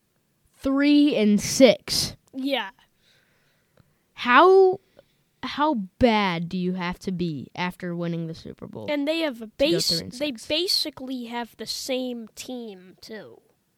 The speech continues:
Speaker 1: Yeah.
Speaker 2: As they did.
Speaker 1: They, they basically do, yeah.
Speaker 2: Yeah.
Speaker 1: Matthew Stafford out here. I mean, Matthew Stafford. Mm-mm. He's, his season. <sighs>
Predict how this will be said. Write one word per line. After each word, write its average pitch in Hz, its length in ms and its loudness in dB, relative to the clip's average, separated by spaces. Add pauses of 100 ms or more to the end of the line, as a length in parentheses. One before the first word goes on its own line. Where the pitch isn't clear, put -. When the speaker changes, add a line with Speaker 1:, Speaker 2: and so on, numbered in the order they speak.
(320)
Speaker 1:
Yeah. 339 240 -2 (140)
Speaker 2:
As 262 220 -10
they 240 160 -6
did. 220 400 -6
Speaker 1:
They, 269 180 6 (240)
they 240 240 4
basically 226 540 -2
do, 196 240 -4
yeah. 175 300 -8 (100)
Speaker 2:
Yeah. 254 260 -14 (440)
Speaker 1:
Matthew 202 520 -4
Stafford 196 680 -6
out 202 240 -4
here. 220 320 -6
I - 40 -12
mean, 190 220 -8
Matthew 180 320 -12
Stafford. 170 580 -14 (180)
Mm-mm. 175 560 -6 (800)
He's, 208 320 -10 (640)
his 220 240 -10
season. 180 520 -4 (540)
<sighs> - 400 -20